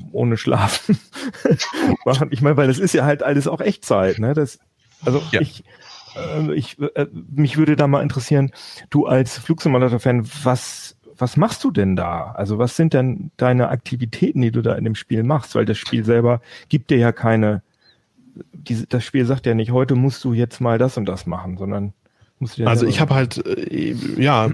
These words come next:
Speaker 2: also bei mir ist es so, ich mach meistens relativ kurze Flüge, die gehen eine halbe oder vielleicht eine Dreiviertelstunde oder sowas. Und dann suche ich mir zwei Flughäfen aus, die eben so im passenden Abstand sind und wo es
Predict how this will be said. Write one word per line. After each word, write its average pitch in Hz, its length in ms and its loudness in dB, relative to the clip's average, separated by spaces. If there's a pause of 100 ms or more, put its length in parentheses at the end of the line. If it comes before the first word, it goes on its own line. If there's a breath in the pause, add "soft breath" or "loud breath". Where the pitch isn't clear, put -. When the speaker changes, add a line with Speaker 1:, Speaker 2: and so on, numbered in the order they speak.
Speaker 2:
also 113 160 0
bei 117 120 2
mir 143 160 4
ist 139 40 0
es 120 100 -2
so, 127 120 4
ich 117 120 0
mach 117 140 2
meistens 101 320 0
relativ 95 360 -2
kurze 104 280 -2
Flüge, 95 360 -2
die 90 100 -4
gehen 92 220 -2
eine 87 100 0
halbe 98 240 4
oder 92 140 2
vielleicht 95 260 -4
eine 101 80 0
Dreiviertelstunde 92 800 0
oder 90 240 0
sowas. 90 340 -2
Und 98 60 0
dann 95 80 2
suche 101 180 0
ich 101 120 -2
mir 104 120 2
zwei 95 200 0
Flughäfen 117 520 0
aus, 107 300 0
die - 100 -2
eben 104 160 0
so 101 80 0
im 101 140 -2
passenden 101 400 -2
Abstand 110 380 0
sind 107 300 0 (520 loud breath)
und 107 320 2
wo 107 160 4
es - 240 -2